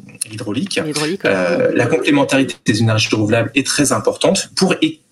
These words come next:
Speaker 1: assurer, euh, l'équilibre offre-demande au mieux. Et en particulier, ce qui est intéressant dans le scénario négawatt, c'est qu'on, on voit là sur la courbe donc le, le déploiement,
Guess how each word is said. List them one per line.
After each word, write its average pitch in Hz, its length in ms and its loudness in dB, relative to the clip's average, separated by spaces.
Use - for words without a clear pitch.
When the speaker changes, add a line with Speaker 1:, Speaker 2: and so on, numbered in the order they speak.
Speaker 1:
assurer, 135 600 0
euh, 110 100 2
l'équilibre 151 520 2
offre-demande 123 800 2
au 135 100 4
mieux. 120 280 2
Et 127 60 2
en 156 80 2
particulier, 165 720 0
ce - 140 -2
qui - 80 -2
est - 20 2
intéressant 131 460 0
dans 120 80 2
le 117 60 -2
scénario 120 340 2
négawatt, 110 480 2
c'est 127 100 -2
qu'on, 104 220 -4
on 117 60 0
voit 123 200 2
là 107 140 0
sur 104 180 -2
la 101 140 0
courbe 120 420 0
donc 98 180 -2
le, 95 140 -4
le 107 140 2
déploiement, 127 680 2